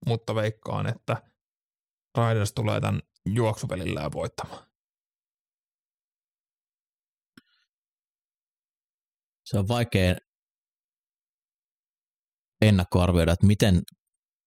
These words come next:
Speaker 2: mitä tapahtuu, kun hyökkäys, joka mukaan aina red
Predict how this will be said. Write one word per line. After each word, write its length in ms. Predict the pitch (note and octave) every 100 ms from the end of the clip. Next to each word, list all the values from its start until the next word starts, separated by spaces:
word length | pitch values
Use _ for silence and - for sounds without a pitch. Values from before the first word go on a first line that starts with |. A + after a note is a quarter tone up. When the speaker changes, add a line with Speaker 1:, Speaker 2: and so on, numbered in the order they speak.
| _ _ -
Speaker 2:
mitä 200 | A#2 A2
tapahtuu, 600 | - F#2+ F2+ F2+ - E2
kun 340 | - E2 D#2+ F2+ - -
hyökkäys, 380 | G#2+ F#2+ - E2+
joka 180 | F2+ -
mukaan 340 | E2+ E2 E2
aina 180 | E2 E2
red 160 | F2